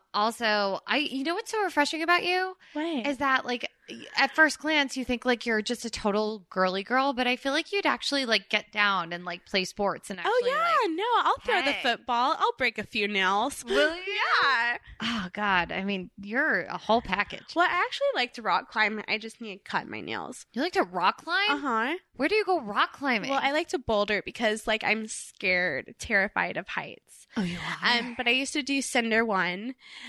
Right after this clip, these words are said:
Speaker 2: and then,
Speaker 1: I don't even know what that
Speaker 2: um,
Speaker 1: is. What is that?
Speaker 2: Cinder One is, like, this rock climbing place by L A X.
Speaker 1: Oh.
Speaker 2: Yes.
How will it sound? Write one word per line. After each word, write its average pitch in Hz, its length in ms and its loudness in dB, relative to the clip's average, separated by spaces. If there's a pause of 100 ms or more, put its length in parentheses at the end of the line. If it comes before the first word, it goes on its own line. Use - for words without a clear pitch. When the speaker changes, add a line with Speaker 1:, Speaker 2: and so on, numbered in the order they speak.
(140)
Speaker 2:
and 226 300 2
then, 208 360 2
Speaker 1:
I - 40 2
don't - 80 0
even 226 40 -4
know 208 60 0
what 214 60 2
that 190 260 0
Speaker 2:
um, 208 60 -2
Speaker 1:
is. 262 260 2
What 196 140 -2
is 370 160 2
that? - 260 -12 (100)
Speaker 2:
Cinder 294 440 0
One 262 320 0
is, 254 320 -2
like, 247 180 2
this - 220 -6
rock 226 240 4
climbing 240 360 0
place 214 300 -2
by 208 180 2
L 196 200 0
A 190 100 4
X. - 600 -6 (280)
Speaker 1:
Oh. 277 760 0
Speaker 2:
Yes. - 580 -2